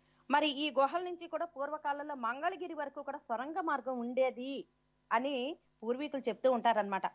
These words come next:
ఈ మార్గం నుండి రాజులు తమ సైన్యాన్ని శత్రురాజులకు తెలియకుండా తరలించేవారని కూడా అనుకుంటూ ఉంటారన్నమాట. అట్లాగే ఈ గుహల నిర్మాణ శైలి బౌద్ధ విహారాల శైలిని పోలి ఉంటుందంట. ఆలయాల చుట్టూరా కూడా పచ్చని పంట పొలాలు కనువిందు చేస్తూ ఉంటాయండి.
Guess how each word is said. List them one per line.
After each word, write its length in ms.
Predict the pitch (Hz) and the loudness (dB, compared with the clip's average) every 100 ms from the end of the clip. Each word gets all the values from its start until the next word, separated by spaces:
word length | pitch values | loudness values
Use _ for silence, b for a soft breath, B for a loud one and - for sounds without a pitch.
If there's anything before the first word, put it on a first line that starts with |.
| b b b 269 | b b b -4
ఈ 80 | |
మార్గం 440 | 294 269 277 294 320 | 4 6 6 4 0
నుండి 200 | 311 311 | -2 2
రాజులు 380 | 254 247 269 285 | 4 4 2 -6
తమ 220 | 262 240 | -6 -4
సైన్యాన్ని 580 | 240 226 254 269 262 247 | -6 -6 -4 -6 -6 -6
శత్రురాజులకు 720 | 226 226 247 269 254 240 247 | -6 -6 2 2 2 -6 -8
తెలియకుండా 520 | 226 233 254 240 240 | -6 -4 -4 -2 0
తరలించేవారని 800 | 233 196 240 254 247 233 220 220 | 2 2 0 0 2 4 2 -2
కూడా 220 | 208 226 | 0 4
అనుకుంటూ 420 | 240 196 226 220 | 4 2 -4 -4
ఉంటారన్నమాట. 520 | 214 196 190 180 175 170 - _ _ _ _ b b b 247 | -4 0 2 2 0 -2 -6 _ _ _ _ b b b 2
అట్లాగే 380 | 285 359 349 | 4 4 4
ఈ 240 | 339 277 226 | 0 -2 2
గుహల 220 | 262 302 | 2 4
నిర్మాణ 440 | 349 269 262 302 302 | 0 0 -2 -4 -4
శైలి 320 | 285 262 262 | -4 -6 -6
బౌద్ధ 360 | 220 214 240 277 | -6 -6 -4 -4
విహారాల 560 | 262 240 254 247 240 | -4 0 2 2 0
శైలిని 380 | 240 214 220 214 | -4 -8 -8 -10
పోలి 280 | 190 196 220 | -6 -6 -4
ఉంటుందంట. 460 | 214 190 175 156 151 - _ _ _ _ _ - | -6 -4 -2 -2 -4 -10 _ _ _ _ _ 4
ఆలయాల 440 | 165 202 240 240 240 247 | 6 6 6 2 0 -10
చుట్టూరా 400 | - 269 269 262 | -12 -6 -2 -2
కూడా 140 | 262 | -4
పచ్చని 580 | 254 240 - _ 440 415 | -6 -8 -8 _ -12 -6
పంట 260 | - 233 | -4 -2
పొలాలు 340 | 269 269 262 254 | -2 0 0 0
కనువిందు 440 | 240 208 233 269 | -4 -4 -6 -6
చేస్తూ 360 | 339 311 302 269 | -4 -4 0 0
ఉంటాయండి. 500 | 226 208 190 175 | 2 2 2 -4